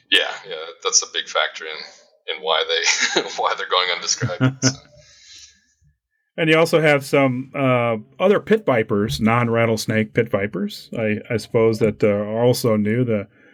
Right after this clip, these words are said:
Speaker 2: uh, another genus I'm not familiar with, O-, Ophryacis. Is that how you say it?
Speaker 1: Ophryacis, yeah.
Speaker 2: Ophryacis?
Speaker 1: Yeah, those are the,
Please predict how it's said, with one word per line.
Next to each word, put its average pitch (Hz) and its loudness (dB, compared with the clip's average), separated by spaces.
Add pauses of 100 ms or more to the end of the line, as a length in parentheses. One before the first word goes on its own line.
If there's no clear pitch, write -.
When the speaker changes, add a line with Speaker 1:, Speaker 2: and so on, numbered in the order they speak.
(300)
Speaker 2:
uh, 107 0
another 113 2
genus 113 0
I'm 110 2
not 131 2
familiar 110 -2
with, 110 0
O-, 123 0
Ophryacis. 143 2
Is 98 -16
that 101 -10
how 113 -8
you 123 -8
say - -10
it? - -6 (100)
Speaker 1:
Ophryacis, 95 -2
yeah. - -6
Speaker 2:
Ophryacis? 135 2 (380)
Speaker 1:
Yeah, 165 -2 (460)
those 101 -6
are 92 -4
the, 90 2